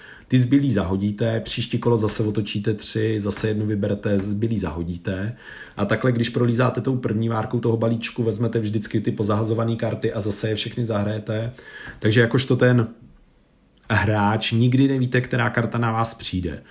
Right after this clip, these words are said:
Postupně samozřejmě, jak se ten balíček zužuje, tak vlastně už jakoby jste schopný říct, co tam asi zbylo. Ale rozhodně to není nic takového, jako že byste si lízli sedm karet, podívali jste se na ně a pak jste z nich nějak vybírali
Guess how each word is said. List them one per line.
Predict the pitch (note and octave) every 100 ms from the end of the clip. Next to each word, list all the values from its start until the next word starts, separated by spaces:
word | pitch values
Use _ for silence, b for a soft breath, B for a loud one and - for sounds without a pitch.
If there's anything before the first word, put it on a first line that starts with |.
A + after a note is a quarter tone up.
| B B
Postupně | - G#2 - - B2+
samozřejmě, | A2+ A2+ A#2 A#2 A2+
jak | G#2
se | -
ten | A2+ G#2+
balíček | G#2+ G2+ A#2
zužuje, | G2 F#2+ F2+ G#2 A2 A2
tak | G#2
vlastně | G2+ G2+ A#2
už | G#2+ G#2
jakoby | G2+ G#2
jste | G#2 -
schopný | F2 - G#2 G#2 G2+
říct, | G2+ G2 -
co | -
tam | G2 G2 G2+
asi | - G#2
zbylo. | G2 G2+ E2 E2 F2+ G#2+ B B B B B B -
Ale | G#2
rozhodně | G#2 G#2 A2+
to | A2+
není | A2+ G#2+ A2
nic | G#2+ G#2
takového, | G#2 G2+ G#2 G2+
jako | G2+ A2
že | G2+
byste | F#2+ - G#2+ G#2 G2
si | F#2+ A2
lízli | G2+ G#2 G#2
sedm | - G#2+ G#2
karet, | F#2+ G#2
podívali | G#2 F#2+ G2 G2+
jste | G2+ G2+
se | - G2+
na | G2
ně | G#2 G#2
a |
pak | G#2 G2
jste | - G#2+ G2 G2 G2
z | G2+
nich | G#2 -
nějak | G2+ G2+
vybírali | F#2+ F2 F#2+ F#2+ G2 G2+ G#2